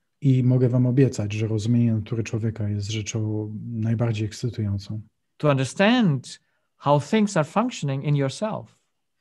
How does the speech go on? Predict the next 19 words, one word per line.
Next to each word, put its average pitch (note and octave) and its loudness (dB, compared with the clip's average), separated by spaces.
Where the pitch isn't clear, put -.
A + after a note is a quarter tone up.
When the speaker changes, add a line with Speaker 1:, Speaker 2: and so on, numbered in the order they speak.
Speaker 1:
E, A#2+ 2
a C3 2
rozumieć B2+ 4
rzeczy, B2 0
które A2+ -2
działają A2 0
wewnątrz A2 0
nas. - -6
Speaker 2:
Is A#2+ -2
giving G#3 4
you F3 4
your C#3+ 2
life E3 -2
back. F#3+ -4
Speaker 1:
To B2 2
tak B2+ 0
jakby A#2 0
odzyskać A2+ -2
życie. G2+ -6